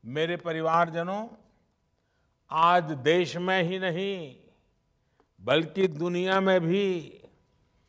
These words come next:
मोदी की गारंटी की बहुत चर्चा हो रही है। लेकिन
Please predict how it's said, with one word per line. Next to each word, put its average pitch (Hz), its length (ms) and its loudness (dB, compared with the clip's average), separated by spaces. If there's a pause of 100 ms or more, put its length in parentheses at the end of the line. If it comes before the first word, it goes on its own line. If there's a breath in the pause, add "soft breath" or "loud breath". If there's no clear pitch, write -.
(260)
मोदी 165 580 -8
की 185 400 -14
गारंटी 160 720 -2
की 156 200 -14
बहुत 135 560 -12
चर्चा 160 380 -8
हो 151 240 -8
रही 165 320 -12
है। 151 300 -20 (1300)
लेकिन 190 760 -2